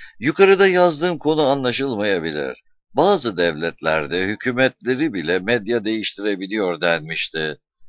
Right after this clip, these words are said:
Bizler de gülmüştük. Ama sonraları bu yazıların haklı olduğunu gördük. T V programlarının sokak çocuklarına faydası olmadığı gibi zararı oldu.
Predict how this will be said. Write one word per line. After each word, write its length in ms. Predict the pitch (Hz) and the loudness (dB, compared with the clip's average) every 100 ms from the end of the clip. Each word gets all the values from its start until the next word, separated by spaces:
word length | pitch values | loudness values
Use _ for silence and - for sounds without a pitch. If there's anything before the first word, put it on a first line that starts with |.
| - | -6
Bizler 480 | 196 110 101 85 82 | -4 -2 0 0 -2
de 80 | |
gülmüştük. 800 | 82 98 101 90 90 - 85 80 - _ - _ _ - - - | -4 -2 -4 -4 -6 -4 -4 -4 -8 _ -20 _ _ -20 -20 0
Ama 200 | 170 196 | 2 4
sonraları 560 | - 202 202 190 175 151 | 2 2 4 4 2 0
bu 120 | 170 | 0
yazıların 560 | 135 90 76 85 104 | 0 -2 -2 -2 -2
haklı 320 | 98 117 - 120 | -2 -2 -2 -4
olduğunu 480 | 95 87 87 85 80 | -2 -4 -4 -2 -2
gördük. 500 | 82 80 71 78 73 _ - _ _ _ _ - - - _ _ _ _ _ _ _ _ _ _ _ - | 0 -2 -4 -8 -8 _ -20 _ _ _ _ -20 -20 -20 _ _ _ _ _ _ _ _ _ _ _ 2
T 240 | 160 165 | 4 4
V 200 | 202 214 | 2 0
programlarının 880 | 107 87 73 80 78 78 73 76 95 | 0 -2 0 -2 -2 -2 -4 -4 -6
sokak 420 | - 123 151 - | -4 0 -2 -2
çocuklarına 640 | 139 135 - 131 135 135 | -4 -4 -2 -2 0 -2
faydası 480 | 123 113 110 117 120 | 0 -2 -2 -4 -2
olmadığı 520 | 123 131 82 73 76 | -2 -2 -4 -4 -4
gibi 300 | 69 76 87 | -4 -6 -6
zararı 400 | 85 90 87 80 | -4 -4 -4 -6
oldu. 560 | 82 78 73 73 71 | -4 -6 -6 -8 -8